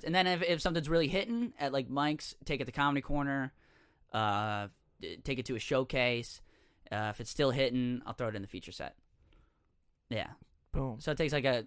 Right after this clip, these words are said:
Speaker 1: couple months, and then, uh, and then I work that out in, in, like, long form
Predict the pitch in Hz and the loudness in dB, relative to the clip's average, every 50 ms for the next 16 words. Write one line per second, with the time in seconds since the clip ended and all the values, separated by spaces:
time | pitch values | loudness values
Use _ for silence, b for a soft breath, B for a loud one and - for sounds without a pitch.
0 | - - - 147 131 135 127 123 120 117 113 110 - - - - - 131 123 123 | -4 -4 -2 -2 0 0 0 0 0 0 0 -4 -6 -8 -14 -12 -8 -4 -4 -2
1 | 117 117 113 113 110 110 110 110 104 - 139 156 156 160 156 147 147 135 - 143 | -2 0 0 0 0 0 0 0 0 0 2 4 4 4 4 4 2 2 2 2
2 | 131 123 120 120 113 117 113 - _ - - 113 - - - 127 123 - 120 120 | 4 4 4 4 2 0 -2 -6 _ -16 -14 -14 -12 -12 -12 -12 -8 -6 -6 -6
3 | - - 123 120 110 104 101 98 - 120 107 80 87 | -4 -2 0 0 0 0 -2 -4 -8 -8 -8 -8 -10